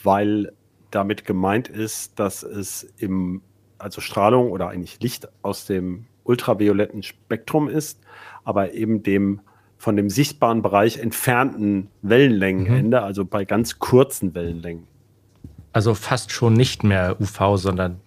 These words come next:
Speaker 2: das, was danach irgendwann kommt.
Speaker 1: Ja, weiches Röntgen, das geht,
Speaker 2: Mhm.
Speaker 1: ja, mit dem Röntgen, ob das jetzt weich oder hart ist, also <laughs> man, man sagt dann,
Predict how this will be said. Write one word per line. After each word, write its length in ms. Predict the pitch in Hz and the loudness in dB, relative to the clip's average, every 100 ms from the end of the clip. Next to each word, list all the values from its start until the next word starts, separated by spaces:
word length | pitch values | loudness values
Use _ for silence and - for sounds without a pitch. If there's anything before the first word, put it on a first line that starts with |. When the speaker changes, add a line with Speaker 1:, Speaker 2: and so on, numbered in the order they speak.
| _ | _
Speaker 2:
das, 300 | - 92 - | -4 -4 -4
was 200 | 95 - | -8 -6
danach 380 | - 90 92 90 | -2 0 2 0
irgendwann 480 | - 87 87 80 82 | -2 -4 -4 -4 -6
kommt. 300 | - 80 78 | -6 -6 -2
Speaker 1:
Ja, 260 | 98 101 104 | 2 2 4
weiches 400 | 104 - - 107 | 2 2 -2 0
Röntgen, 460 | 131 - 117 156 170 | 2 2 0 0 -4
das 240 | 107 - | -8 -6
geht, 260 | - 113 117 | -2 -2 2
Speaker 2:
Mhm. 320 | 117 - 143 - | 0 2 0 0
Speaker 1:
ja, 160 | 85 | -2
mit 180 | 98 87 | -2 -2
dem 100 | 95 | -2
Röntgen, 360 | 87 92 - 98 | -2 -2 0 0
ob 100 | 85 | 0
das 160 | 98 | -2
jetzt 180 | 101 - | -2 0
weich 220 | 92 104 | 2 2
oder 220 | 90 92 85 | 0 0 2
hart 180 | 117 | 2
ist, 160 | - 107 | 0 -6
also 220 | 113 107 - | -2 0 0
<laughs> 80 | - | 0
man, 120 | 123 - - 113 - | -2 -2 -10 -6 0
man 180 | 185 117 | 2 4
sagt 360 | 120 - - | 2 0 -2
dann, 160 | 151 120 | -2 -2